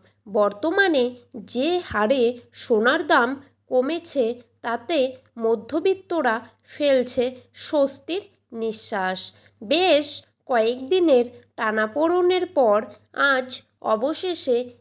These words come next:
নিচে নামল সোনার দাম। এক ধাক্কায় দেশীয় বাজারে সোনার দামে ভারী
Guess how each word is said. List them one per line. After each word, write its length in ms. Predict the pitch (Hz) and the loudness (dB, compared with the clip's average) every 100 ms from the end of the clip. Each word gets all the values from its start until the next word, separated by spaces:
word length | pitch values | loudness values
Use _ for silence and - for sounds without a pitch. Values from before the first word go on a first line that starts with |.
| - | -12
নিচে 360 | 226 226 - 349 | -8 -6 -2 0
নামল 360 | 339 262 240 233 233 240 - | 4 2 4 2 2 -2 -18
সোনার 500 | - 269 214 208 208 185 | -2 2 4 6 4 2
দাম। 260 | 190 185 185 190 - _ - 233 | 2 2 -2 -6 -14 _ -4 0
এক 160 | 320 311 | 0 -2
ধাক্কায় 560 | 381 359 359 - 240 254 254 _ - | -4 -4 -4 -2 0 0 -6 _ -8
দেশীয় 440 | 240 240 247 339 359 | -2 0 0 -2 -2
বাজারে 500 | 359 277 226 247 233 233 240 - | 0 0 0 2 2 2 -2 -18
সোনার 500 | - - 233 240 311 302 | -12 2 4 6 4 4
দামে 320 | 269 247 233 233 - - 233 | 4 6 4 2 -6 -14 -10
ভারী 380 | 226 220 247 | -4 -4 -2